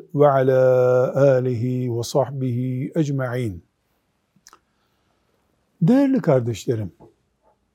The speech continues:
Müslümanlık, Allah'a teslim olmuş olmak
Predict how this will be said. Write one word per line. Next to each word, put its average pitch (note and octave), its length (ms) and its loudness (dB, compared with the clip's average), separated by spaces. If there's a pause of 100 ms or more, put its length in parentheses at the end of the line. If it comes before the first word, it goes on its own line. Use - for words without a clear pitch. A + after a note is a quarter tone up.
(1200)
Müslümanlık, G#3+ 920 0 (2500)
Allah'a C3 500 2
teslim B2 480 -4
olmuş A2 360 -8
olmak G2+ 540 -12